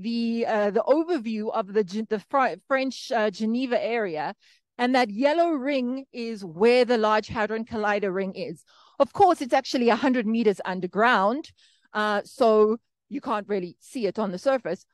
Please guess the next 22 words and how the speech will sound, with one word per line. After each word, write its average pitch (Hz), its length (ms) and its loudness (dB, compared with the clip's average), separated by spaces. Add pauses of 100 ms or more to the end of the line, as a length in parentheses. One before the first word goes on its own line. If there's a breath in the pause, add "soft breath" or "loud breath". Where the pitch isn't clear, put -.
(180)
But 285 120 2
I'm 311 60 2
gonna 403 160 -4
show 330 360 2
you 247 420 -2 (180)
the 240 400 2
procedure, 233 880 -4 (320)
uh, 220 320 -2
of 220 160 0
accelerating 240 720 -2
stuff 214 380 -6
into 220 240 -4
the 208 160 0
L 185 100 2
H 185 220 -2
C. 165 280 -8 (360)
So 277 80 2
if 262 60 -4
we 302 100 -2
come 415 180 2
over 320 160 4
here, 269 400 4